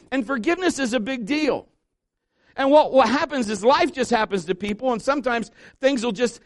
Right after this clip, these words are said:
hit you wrong, and you're like, "Oh." You know, maybe,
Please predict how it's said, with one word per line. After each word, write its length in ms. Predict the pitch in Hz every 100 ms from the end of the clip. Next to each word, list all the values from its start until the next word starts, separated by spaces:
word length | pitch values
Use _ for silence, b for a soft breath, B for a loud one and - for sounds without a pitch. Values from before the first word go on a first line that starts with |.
| b
hit 200 | - 311
you 160 | 269 240
wrong, 320 | 233 240 240
and 80 | 220
you're 160 | 220
like, 180 | 202 170 -
"Oh." 560 | 214 196 202 180 101 - _ _ _ _ _ _ _ _ _ _
You 100 | 294
know, 140 | 285
maybe, 480 | 277 302 311 302 208